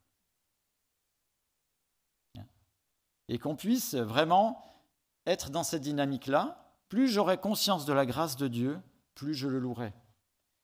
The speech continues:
Plus je suis conscient que c'est moi qui suis arrivé, qui suis dans une démarche «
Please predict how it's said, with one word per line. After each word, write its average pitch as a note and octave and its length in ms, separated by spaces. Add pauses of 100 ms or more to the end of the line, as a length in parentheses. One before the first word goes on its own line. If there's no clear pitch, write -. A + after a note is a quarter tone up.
(200)
Plus F#3+ 180
je D#3+ 80
suis D#3+ 240
conscient F3+ 640
que - 160
c'est - 180
moi D3+ 200
qui C#3+ 160
suis C#3 180
arrivé, B2+ 400
qui C3+ 140
suis D3 180
dans C3 140
une B2 180
démarche « C3 480